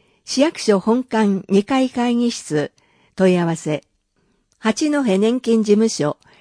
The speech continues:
零一七八四四の一七四二。市民課、電話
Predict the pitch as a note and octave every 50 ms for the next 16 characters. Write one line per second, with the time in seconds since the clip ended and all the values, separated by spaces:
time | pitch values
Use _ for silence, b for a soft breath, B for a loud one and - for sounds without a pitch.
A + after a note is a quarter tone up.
0 | b b b F#3 G3+ A#3 C4+ C4+ B3 - - A#3+ B3 - - G3+ F#3+ G3 F#3+ G#3
1 | A#3 A#3+ A#3+ - A3+ G#3+ - - E3+ E3 E3 - _ - G3+ A3 B3+ C4+ C4 C4
2 | C4 A#3+ G3+ E3+ E3 E3+ E3 D3+ - b b b b b b b b b b -
3 | G#3 G3 - - C4+ C4+ C4 B3+ A#3+ A3 F#3+ F3 E3+ D#3+ F#3 F#3+ F#3+ F3+ F3+ F3
4 | E3+ D#3+ C3 G#2 D2+ - _ _ _ _ _ _ _ _ _ _ _ _ _ _
5 | _ _ _ _ - - - B3+ B3+ C4+ C4 B3+ A#3 - - - D3 C3+ - _
6 | _ _ _ _ _ - - G3 G3+ G#3 G3 F#3 F3+ F3+ -